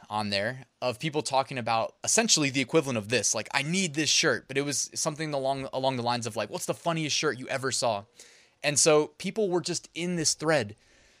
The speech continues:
giving the best t-shirt ideas that they had ever seen. And a lot of people were like, "Oh man, I would buy that right now." And it was just like,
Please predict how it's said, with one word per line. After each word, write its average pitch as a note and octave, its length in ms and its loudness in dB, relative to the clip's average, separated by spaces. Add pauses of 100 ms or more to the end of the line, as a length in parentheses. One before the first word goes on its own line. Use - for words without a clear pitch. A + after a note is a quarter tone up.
(440)
giving F#3+ 340 0
the D#3+ 80 2
best F3 320 4
t-shirt G3 360 2
ideas D3 420 2
that D3 120 -10
they E3+ 120 2
had E3+ 100 2
ever D#3 220 0
seen. C3+ 540 2 (140)
And E3+ 280 2
a D#3+ 60 4
lot D#3+ 260 4
of - 40 2
people E3+ 220 0
were D#3+ 80 4
like, D3 180 4
"Oh F#3+ 160 2
man, G3+ 220 4
I F#3+ 60 6
would G3 100 4
buy F#3+ 160 6
that F3+ 220 4
right F3 220 6
now." F#3 300 4
And C#3+ 100 -2
it D#3+ 40 -2
was D#3 160 -2
just E3+ 180 2
like, C#3 300 4